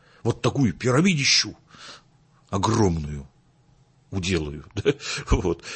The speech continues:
Вот сколько поколений потребуется там, сто, пятьдесят лет буду строить её, эту пирамиду. Не для себя, как гробницу, так для кого-то там ещё, да? А заодно, ну, это уже я отступлю немножко,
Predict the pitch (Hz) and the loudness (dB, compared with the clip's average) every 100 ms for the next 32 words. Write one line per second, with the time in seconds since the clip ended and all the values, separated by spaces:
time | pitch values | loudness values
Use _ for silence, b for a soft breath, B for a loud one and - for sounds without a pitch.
0 | B B 110 - 180 139 - 123 127 120 | B B 0 4 4 2 0 2 4 4
1 | 90 87 95 101 78 76 - 80 - 82 | 0 0 -2 -2 -2 -4 -4 -6 -6 -8
2 | - 120 156 135 92 85 69 80 - - | -2 2 4 4 0 -4 -8 -6 -6 -6
3 | 69 - 76 69 - - 85 78 80 78 | -14 -12 -16 -16 -20 -18 -16 -14 -14 -12
4 | 73 71 B B B 101 104 117 110 113 | -14 -16 B B B 0 2 2 2 0
5 | 98 78 85 78 73 - - - 76 78 | -4 -2 -4 -4 -8 -8 -8 -14 -12 -10
6 | 71 - 76 73 78 - 127 - 110 113 | -10 -12 -12 -10 -8 -8 -8 -8 -12 -12
7 | b b b b b _ _ b b 87 | b b b b b _ _ b b -4
8 | 78 b b - 92 90 90 95 85 80 | -4 b b -2 2 2 2 0 0 -2
9 | 78 78 80 - - - 78 73 76 80 | -4 -2 0 0 -2 -6 -6 -4 -6 -6
10 | - | -10